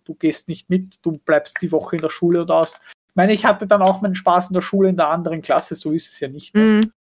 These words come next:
Speaker 1: Vor allem, es war ja dann so, dass meistens dann in unserem Jahrgang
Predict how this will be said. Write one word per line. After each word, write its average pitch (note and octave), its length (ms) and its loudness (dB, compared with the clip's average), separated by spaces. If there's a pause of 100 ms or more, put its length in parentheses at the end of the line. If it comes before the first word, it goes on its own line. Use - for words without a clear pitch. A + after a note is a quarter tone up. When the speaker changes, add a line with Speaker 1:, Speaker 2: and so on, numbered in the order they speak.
(440)
Speaker 1:
Vor D3+ 120 2
allem, E3 180 4
es E3 160 -2
war E3 140 4
ja E3+ 60 2
dann E3 160 0
so, E3+ 140 0
dass E3 200 0
meistens D#3 320 0
dann D#3+ 120 -2
in D#3+ 120 -8
unserem E3 320 -4
Jahrgang D3+ 360 0